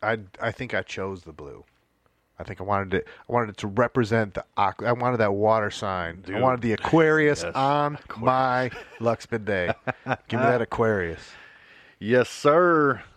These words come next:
Speaker 2: So, anyways, uh, today's subject matter is gonna be a fucking deep one. We're gonna look behind the curtain and travel through the gateway of Akasha into the divine programmer's mind.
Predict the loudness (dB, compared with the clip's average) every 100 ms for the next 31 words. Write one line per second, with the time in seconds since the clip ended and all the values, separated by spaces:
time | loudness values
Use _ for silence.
0 | -18 0 6 6 6 2 0 4 6 6
1 | 4 6 6 6 6 4 0 -4 2 4
2 | 4 2 0 -6 -12 0 0 2 -2 -4
3 | -4 -2 -2 -2 -2 -4 -8 -14 -10 -8
4 | -10 -12 -20 -16 -14 -14 -12 -8 -8 -10
5 | -10 -10 -12 -14 -20 _ _ _ _ _
6 | _ -8 -6 -4 -2 -2 -2 -2 -2 -2
7 | -4 -4 -8 -10 -6 -6 -6 -14 -10 -2
8 | -2 -2 -6 -6 -4 -4 -2 -2 -2 -2
9 | -2 -2 -2 -2 -2 0 0 2 0 0
10 | 2 4 4 2 2 -2 0 0 2 0
11 | -2 -8 _ _ _ _ _ _ _ -6
12 | -6 0 4 4 4 0 0 2 0 0
13 | -4 0 2 2 -2 -6 -10